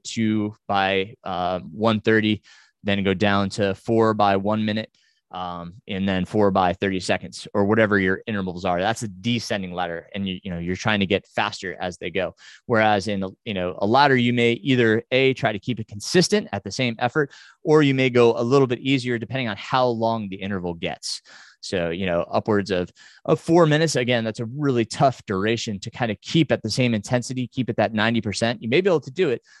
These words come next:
but, uh, you know, you really have to pay attention to the effort. It's always better to start a little bit slower and finish a little bit faster.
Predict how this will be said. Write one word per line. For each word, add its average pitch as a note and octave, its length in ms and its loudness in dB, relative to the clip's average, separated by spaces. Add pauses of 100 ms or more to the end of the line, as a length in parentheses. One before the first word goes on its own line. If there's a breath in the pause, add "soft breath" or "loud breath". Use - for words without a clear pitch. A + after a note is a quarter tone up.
(200 soft breath)
but, A2 340 -4
uh, A2 220 -2
you A2+ 140 -2
know, G#2 60 0
you G#2 180 -2
really C3+ 260 4
have C3 140 2
to - 80 -20
pay A#2+ 160 2
attention A2 360 -6
to G2+ 60 -4
the G2+ 160 -4
effort. - 280 -4 (140)
It's - 140 -2
always E3 200 6
better D#3+ 240 4
to B2+ 140 -8
start C#3 340 0
a C3 40 0
little B2+ 180 2
bit B2 120 -4
slower C3+ 320 2
and G2 240 -10
finish C3 300 -6
a C3 40 -8
little A#2 200 -2
bit G#2+ 160 -8
faster. A#2 400 -2